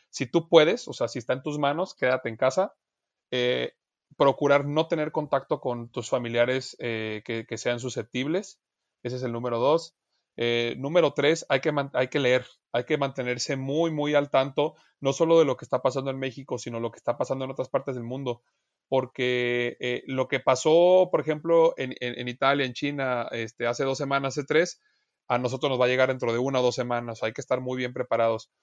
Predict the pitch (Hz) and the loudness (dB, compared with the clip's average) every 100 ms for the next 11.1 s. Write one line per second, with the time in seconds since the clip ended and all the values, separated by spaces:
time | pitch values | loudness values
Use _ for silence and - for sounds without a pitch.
0 | _ _ _ - 139 156 147 147 151 170 | _ _ _ -8 0 2 6 4 6 4
1 | 170 - 127 127 - - 143 139 147 160 | 2 -2 -2 -2 -2 -4 2 2 2 4
2 | 160 139 135 139 139 165 151 151 156 151 | 6 4 2 -4 -2 0 -2 0 0 0
3 | 151 139 131 147 135 120 120 - 120 120 | 0 0 -2 -2 -4 -4 -4 -6 -6 -4
4 | 120 135 160 151 131 139 151 131 131 139 | -4 -4 -6 -6 -8 -8 -6 -6 -4 -2
5 | 135 147 147 139 - - 127 113 131 131 | -4 -4 -4 -4 -8 -8 -6 -4 -2 -4
6 | 113 _ _ _ _ _ 139 139 170 135 | -6 _ _ _ _ _ 0 0 -2 0
7 | 131 135 151 - 135 143 143 143 147 143 | 2 2 0 0 0 0 -2 -4 -2 -2
8 | 131 120 - 117 113 113 113 120 127 143 | -6 -14 -8 -8 -6 -8 -6 -6 -4 -2
9 | 160 - 127 113 - 123 127 127 131 117 | -2 -4 -10 -8 -10 -4 -2 0 0 -4
10 | - 131 120 117 117 131 - 117 120 151 | -4 -10 -10 -10 -8 -8 -8 -8 -6 -6